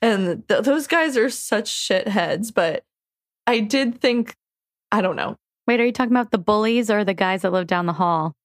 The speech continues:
Speaker 1: The bullies.
Speaker 2: Okay, yeah, the bullies were horrible <laughs> and so racist, but, like, that's how they were, they were written to,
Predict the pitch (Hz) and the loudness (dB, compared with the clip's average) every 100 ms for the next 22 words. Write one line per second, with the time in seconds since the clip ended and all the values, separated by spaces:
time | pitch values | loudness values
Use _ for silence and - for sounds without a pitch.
0 | _ _ _ _ 202 190 170 - - - | _ _ _ _ -2 0 0 -4 -8 -12
1 | - - 190 175 160 147 143 151 147 170 | -12 -2 -2 0 -2 0 0 -2 -2 0
2 | 190 196 165 - - 170 170 131 165 160 | 0 0 -4 -10 -6 -4 0 0 0 0
3 | 160 160 - _ _ _ 202 208 - - | -2 -4 -12 _ _ _ -2 -2 -2 0
4 | 185 185 170 170 165 165 160 - 185 180 | 2 2 0 -2 -2 -2 -2 -2 -2 0
5 | 175 196 - 196 175 175 170 165 - 190 | 0 -4 0 -2 0 0 -2 -4 -4 -2
6 | 180 175 185 185 185 180 185 170 170 170 | 0 0 0 0 -2 0 0 2 2 0